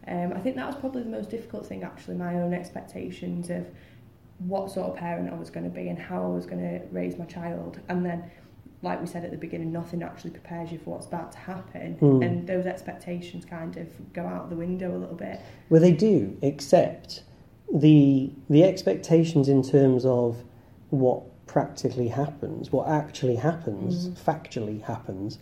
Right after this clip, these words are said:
Speaker 2: go out the window. But the expectations in your mind perhaps
Speaker 1: Stay
Speaker 2: don't.
Speaker 1: there, yeah.
Speaker 2: So basically all you do is feel bad about it.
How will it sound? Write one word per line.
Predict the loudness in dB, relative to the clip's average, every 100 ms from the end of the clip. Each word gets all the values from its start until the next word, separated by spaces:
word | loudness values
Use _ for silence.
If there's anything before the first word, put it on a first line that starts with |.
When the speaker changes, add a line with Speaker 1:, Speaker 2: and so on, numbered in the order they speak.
| -20 -6
Speaker 2:
go | 6 8
out | 8 4
the | 0
window. | 2 0 -2 -4
But | 0 4
the | 4
expectations | 4 -4 0 0 2 2 2
in | 2
your | 2
mind | 4 2 0 -2
perhaps | -4 -4 2
Speaker 1:
Stay |
Speaker 2:
don't. | 4 4 2 -6
Speaker 1:
there, | -8 -6 -6
yeah. | 4
Speaker 2:
So | 6
basically | 8 6 4 6 8
all | 8
you | 6 2
do | 2 2 0 -4 -2
is | -2 0
feel | 2 2
bad | 2 2
about | 0 -4 -6
it. | -10